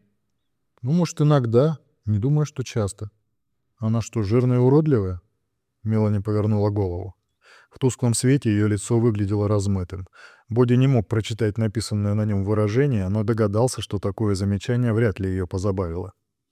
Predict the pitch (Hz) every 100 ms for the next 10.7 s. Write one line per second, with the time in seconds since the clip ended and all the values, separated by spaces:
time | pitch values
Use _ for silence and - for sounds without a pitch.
0 | _ - - _ 107 104 147 - 123 139
1 | 143 135 - 135 127 120 117 110 135 139
2 | 110 92 90 - 95 - 98 90 98 _
3 | _ _ 98 110 - 147 - 117 110 107
4 | 92 _ _ _ - 92 95 98 98 90
5 | 87 92 _ _ _ _ _ _ _ _
6 | _ 101 - 127 120 - 127 - 131 127
7 | 131 - 165 190 _ _ _ _ _ _
8 | _ _ _ _ 117 110 117 98 90 _
9 | - 127 139 123 127 123 120 - 113 113
10 | 117 107 107 92 101 - _